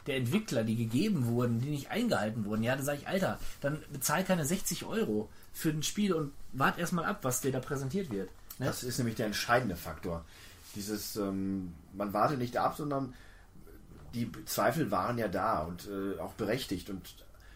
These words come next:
Speaker 2: meiner Ansicht nach auch vollkommen in Ordnung. Ich meine, das ist ein Entwicklerteam von zwanzig Mann, die im Laufe der Entwicklung eine ungeahnte Welle der Euphorie auf sich niederprasseln haben sehen.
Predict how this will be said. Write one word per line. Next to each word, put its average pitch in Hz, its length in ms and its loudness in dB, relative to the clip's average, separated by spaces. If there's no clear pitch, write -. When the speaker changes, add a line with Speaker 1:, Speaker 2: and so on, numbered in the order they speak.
Speaker 2:
meiner 110 320 2
Ansicht 120 220 0
nach 113 140 -2
auch 110 100 -6
vollkommen 147 380 0
in 117 60 0
Ordnung. 95 420 0
Ich 113 60 -10
meine, 113 200 0
das 113 140 -4
ist 139 120 -4
ein 117 80 0
Entwicklerteam 139 500 0
von 127 140 -6
zwanzig 135 340 -2
Mann, 131 300 -2
die 110 240 -6
im 104 240 -6
Laufe 143 240 6
der 139 100 4
Entwicklung 127 480 0
eine 120 220 0
ungeahnte 147 880 2
Welle 143 220 2
der 120 300 2
Euphorie 123 460 0
auf 110 160 -4
sich - 300 -10
niederprasseln 110 960 0
haben 104 220 0
sehen. 101 360 -2